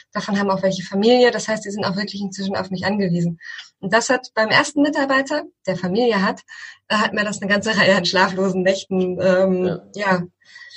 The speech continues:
Speaker 1: gebracht, dass ich wirklich darüber nachgedacht habe, „Verdammt, ich bin jetzt dafür verantwortlich, dass er, ähm, einen Teil zur Ernährung seiner Familie beitragen kann.“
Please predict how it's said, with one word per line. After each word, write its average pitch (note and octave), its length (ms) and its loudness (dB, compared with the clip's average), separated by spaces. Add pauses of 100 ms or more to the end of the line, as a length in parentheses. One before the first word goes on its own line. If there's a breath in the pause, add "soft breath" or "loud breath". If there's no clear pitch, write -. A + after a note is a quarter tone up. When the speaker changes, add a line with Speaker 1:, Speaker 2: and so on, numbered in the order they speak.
(220 loud breath)
Speaker 1:
gebracht, F#3 560 2
dass G3+ 140 -4
ich F#3 100 -2
wirklich G3+ 220 -8
darüber F#3 320 0
nachgedacht F#3+ 460 -2
habe, G3+ 120 -8
„Verdammt, F#3+ 320 -4
ich - 120 -16
bin F#3+ 100 -4
jetzt F#3 120 -4
dafür F3 200 -6
verantwortlich, F#3 500 -4
dass F#3 240 -8 (460 loud breath)
er, G3 400 2
ähm, F#3 340 2
einen F#3 200 0
Teil F#3+ 260 2
zur G3+ 140 -2
Ernährung G3 360 2
seiner F#3+ 220 2
Familie G3 400 2
beitragen E3+ 680 -4
kann.“ E3 180 -8